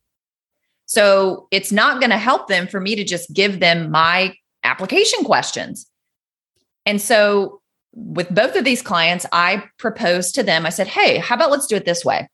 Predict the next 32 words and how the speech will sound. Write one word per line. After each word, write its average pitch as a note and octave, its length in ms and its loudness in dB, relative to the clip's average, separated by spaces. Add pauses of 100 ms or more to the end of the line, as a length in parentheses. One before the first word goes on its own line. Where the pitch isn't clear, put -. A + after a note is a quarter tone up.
(760)
First A#3 220 4
thing C4 140 4
I A#3+ 40 6
want A3+ 180 2
you C4+ 60 0
to A#3+ 80 -2
do, D#3 260 4
because D#3+ 300 -4
in D3+ 80 -2
order G3+ 240 2
for A3+ 120 -2
us F3+ 160 0
to F#3 80 -2
even D#3+ 200 0
help A#3+ 320 0
you D4+ 100 0
come G3 220 0
up E3 120 0
with D#3 140 -2
your D3 100 2
application D3 600 -2
questions - 680 -6 (440)
for A3+ 160 2
your A#3 160 2
group D#3 200 -2
coaching A3+ 380 0
program, A#2+ 480 -2 (360)
we G#3 200 2
need B3+ 200 4
to C4 120 -2
know E3 640 2 (760)
what F#3+ 340 0